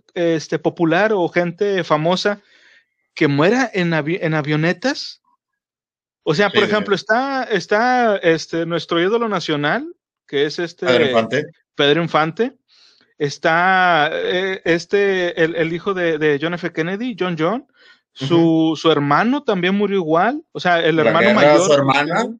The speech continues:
Speaker 2: su hermana también.
Speaker 1: Ajá.
Speaker 2: En Francia. De hecho, su hermano se
Speaker 1: Este
Speaker 2: murió en Francia, un avionetazo allá.
Speaker 1: Sí, también.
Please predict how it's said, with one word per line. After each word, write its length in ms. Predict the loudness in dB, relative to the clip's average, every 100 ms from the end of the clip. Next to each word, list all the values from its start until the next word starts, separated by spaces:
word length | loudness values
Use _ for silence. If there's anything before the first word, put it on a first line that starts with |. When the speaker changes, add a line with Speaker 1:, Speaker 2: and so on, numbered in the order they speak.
| _
Speaker 2:
su 200 | -4 -2
hermana 340 | 0 -2 -6 -6
también. 480 | -6 -4 -8 -10 _ _ _
Speaker 1:
Ajá. 240 | -8 -4 0
Speaker 2:
En 60 |
Francia. 400 | 2 2 0 -2 -4 _
De 160 | 0 0
hecho, 160 | 2
su 60 | 0
hermano 160 | 2 0
se 40 |
Speaker 1:
Este 60 | 2
Speaker 2:
murió 180 | 4 4
en 80 | 4
Francia, 300 | 0 0 -4
un 60 |
avionetazo 440 | 0 -2 -2 -6 -6
allá. 180 | -12 -16 _ _ _ _ -16
Speaker 1:
Sí, 220 | -4 -2
también. 540 | -2 -2 0 0 -4